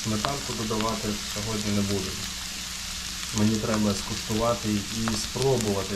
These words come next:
цей грибочок. Ага, дивіться, ось бачите, оце маленький, це, е, польський грибочок, а це маленький, це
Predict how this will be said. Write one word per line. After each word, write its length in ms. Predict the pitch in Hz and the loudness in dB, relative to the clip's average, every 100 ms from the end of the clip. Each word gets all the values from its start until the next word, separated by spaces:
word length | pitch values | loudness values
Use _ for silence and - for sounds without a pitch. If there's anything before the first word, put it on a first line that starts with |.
| 98 | -4
цей 80 | 101 101 | -4 -2
грибочок. 440 | 104 98 101 - 104 - - - - - - - - - - - - - - - - - - - - 110 | -2 0 -2 -2 -6 -6 -6 -6 -6 -6 -6 -4 -4 -4 -6 -8 -8 -8 -8 -10 -10 -10 -10 -8 -6 -2
Ага, 240 | 104 104 101 104 - | 0 0 0 -2 2
дивіться, 440 | 113 107 101 - 104 | 2 4 0 -2 -2
ось 340 | - 107 104 | -2 -4 -2
бачите, 380 | 104 117 - - 107 101 120 | 0 0 -2 -2 -2 -2 -2
оце 240 | 110 - | 0 2
маленький, 600 | 113 110 110 107 104 107 104 - | 4 4 4 4 0 -2 -4 -2
це, 340 | 113 104 104 101 98 - - - - - - - - - - - - | 0 2 2 0 -2 -8 -8 -8 -8 -8 -8 -10 -8 -8 -8 -6 -2
е, 160 | 110 107 104 104 98 | 2 4 4 4 2
польський 420 | - 113 110 - 131 | 2 2 2 -2 0
грибочок, 540 | 147 147 151 151 156 - - - | 0 2 2 2 -2 -2 -4 -2
а 80 | 101 - | -2 0
це 200 | 120 156 | 2 2
маленький, 540 | 170 127 110 98 92 92 - - - - - - - - - | 2 2 2 0 -2 -6 -6 -8 -8 -8 -8 -8 -6 -6 -6
це 80 | - | -4